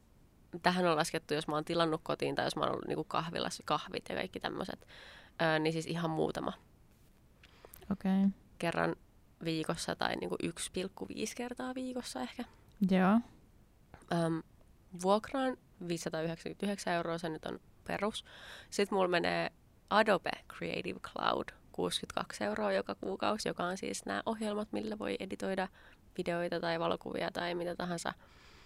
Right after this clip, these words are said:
Speaker 1: animointia duunata. Mm, mun bussikortti, viisikymmentäkuusi euroa, joo.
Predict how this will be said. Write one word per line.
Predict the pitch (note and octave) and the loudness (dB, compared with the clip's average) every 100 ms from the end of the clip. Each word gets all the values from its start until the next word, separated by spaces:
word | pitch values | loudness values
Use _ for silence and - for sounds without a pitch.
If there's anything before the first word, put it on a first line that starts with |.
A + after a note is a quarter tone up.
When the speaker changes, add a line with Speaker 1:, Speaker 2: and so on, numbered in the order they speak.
| - - - - - - - | -20 -20 -20 -20 -20 -20 -4
Speaker 1:
animointia | - F3 D#3+ D#3 D#3+ - - | 2 4 4 4 2 2 4
duunata. | A3+ A#3+ G3 F3 E3+ - - - - - - - - - - - - - | 8 10 8 6 2 0 -20 -20 -20 -20 -20 -20 -20 -20 -20 -20 -10 -2
Mm, | D3+ D#3 - - | 0 0 -2 2
mun | E3 | 4
bussikortti, | E3+ C4 C4+ C4 B3 - B3 - - | 6 4 4 2 0 0 -2 -2 -2
viisikymmentäkuusi | F3+ E3+ - - - F#3+ | -2 0 -4 -4 -2 -2
euroa, | - - G3 - | -4 -4 -6 -2
joo. | - F#3 | 2 4